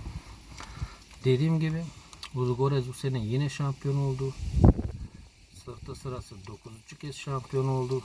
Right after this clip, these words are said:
Seneye hedefleri onuncu kez ve tabii ki tarihte bu yok. Bu kadar sırtı sırası şampiyon olan Bulgaristan'da yok. Tekel gibi Ludogorets takımı devam ediyor. Ee, kaliteleri fazla, bütçeleri fazla, ee, destek veren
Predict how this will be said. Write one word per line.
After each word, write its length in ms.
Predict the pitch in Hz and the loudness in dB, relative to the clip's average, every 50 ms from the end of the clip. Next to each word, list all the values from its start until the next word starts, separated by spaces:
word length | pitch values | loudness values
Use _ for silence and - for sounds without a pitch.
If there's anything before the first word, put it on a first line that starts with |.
| - | -6
Seneye 420 | - - 120 117 120 123 127 127 123 | -10 -6 -4 -2 -2 0 0 0 0
hedefleri 460 | 117 117 110 - - - 107 101 - | -2 -4 -4 -6 -6 -8 -8 -8 -8
onuncu 480 | - - 123 127 127 127 127 127 139 139 | -6 -2 0 2 2 2 0 -2 -4 -4
kez 240 | - 139 139 135 - - - | -2 -2 -2 -2 -4 -8 -8
ve 200 | 120 123 131 131 135 - - - - - - - - - - - | -6 -4 -4 -4 -6 -10 -18 -20 -20 -20 -20 -20 -20 -18 -10 -6
tabii 280 | 123 120 117 113 110 | -4 -4 -2 -2 -4
ki 160 | 101 - - 104 | -6 -6 -10 -8
tarihte 640 | - 113 110 110 107 107 - - - 123 107 101 | -4 -2 -2 -2 -2 -4 -6 -6 -6 -6 -4 -4
bu 80 | 107 120 | -2 -2
yok. 180 | 120 120 117 - - - - | -2 -2 -2 -4 -8 -10 -10
Bu 60 | - | -12
kadar 320 | - - - 107 113 113 113 | -10 -8 -6 -6 -6 -6 -8
sırtı 360 | - - - 107 98 - - | -8 -10 -10 -10 -10 -10 -12
sırası 280 | - - 113 113 101 - | -10 -8 -6 -6 -6 -6
şampiyon 400 | - 110 104 98 - - 110 110 | -6 -6 -6 -6 -6 -8 -6 -4
olan 300 | 104 101 104 107 107 101 | -4 -4 -2 -2 -4 -4
Bulgaristan'da 640 | 101 98 98 95 95 - - - 98 98 98 101 | -4 -4 -6 -6 -8 -10 -10 -8 -6 -6 -4 -4
yok. 180 | 101 104 123 135 - - - - - - - - - - - - - | -4 -6 -6 -8 -12 -16 -20 -20 -20 -20 -20 -20 -20 -20 -20 -6 0
Tekel 400 | - 135 131 - - 127 113 110 | 2 2 2 2 0 -2 -2 -2
gibi 180 | 107 113 117 123 | -2 -2 -2 0
Ludogorets 600 | 127 123 120 113 117 113 113 117 117 113 101 - | 0 0 0 -2 -2 -4 -4 -4 -4 -4 -6 -8
takımı 400 | - 92 92 - 98 95 98 92 | -10 -12 -10 -8 -6 -6 -6 -6
devam 360 | 95 95 98 110 117 127 131 | -6 -4 -2 -2 0 0 0
ediyor. 340 | 131 127 123 127 131 135 135 - - - - - - - - - - - - - - - - - - - | 0 0 0 0 0 -2 -2 -4 -10 -20 -20 -20 -20 -20 -20 -20 -20 -20 -20 -20 -20 -20 -20 -20 -12 -8
Ee, 40 | 120 110 107 107 104 101 95 95 - | -6 -4 -4 -2 -2 -4 -4 -6 -6
kaliteleri 600 | - 110 110 113 110 - 123 120 117 117 113 120 | -4 -4 -4 -4 -4 -4 -4 -4 -2 -2 -4 -4
fazla, 560 | - - 123 113 113 110 113 120 113 98 95 | -6 -4 -4 -4 -4 -4 -6 -6 -8 -8 -8
bütçeleri 460 | 92 90 - - - 95 92 107 117 117 | -10 -12 -10 -10 -8 -6 -4 -4 -4 -6
fazla, 600 | - - 120 117 117 113 113 113 117 113 110 104 - - - - - - - - - - - | -6 -6 -6 -6 -4 -6 -6 -6 -6 -6 -6 -8 -12 -16 -20 -20 -20 -20 -20 -20 -20 -16 -10
ee, 240 | 110 98 98 98 98 | -8 -6 -4 -4 -2
destek 400 | 107 104 - - - 104 - - | -4 -4 -4 -6 -8 -10 -8 -6
veren 280 | 113 110 107 110 104 | -6 -4 -4 -4 -6